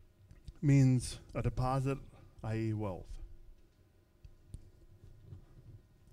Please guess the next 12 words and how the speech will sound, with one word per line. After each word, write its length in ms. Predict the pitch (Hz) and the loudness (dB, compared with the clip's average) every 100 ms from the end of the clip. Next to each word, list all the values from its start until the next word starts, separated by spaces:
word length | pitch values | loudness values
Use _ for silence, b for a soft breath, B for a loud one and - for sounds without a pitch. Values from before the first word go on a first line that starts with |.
| - - | -4 0
I'm 140 | 113 | 2
sorry, 320 | 131 117 104 | 2 2 0
I, 120 | 104 104 - | -2 -4 -6
I 140 | 120 | -2
didn't 320 | 117 127 131 131 - - | 4 6 6 2 -6 -2
put 180 | 127 | 0
in 280 | 123 120 113 | 2 2 4
the, 220 | 110 104 | 2 0
uh, 220 | 104 95 92 - - b b b b b b _ _ - - - - - - - - - - - - - - - 294 294 - - - - - _ _ - | 0 -2 -6 -12 -20 b b b b b b _ _ -20 -20 -20 -20 -20 -20 -20 -20 -20 -20 -20 -20 -20 -20 -20 -20 -20 -20 -20 -20 -20 -20 _ _ -8
the 80 | - | -4
Greek 280 | 117 110 101 | -2 -2 -2
word. 320 | 104 92 | -4 -4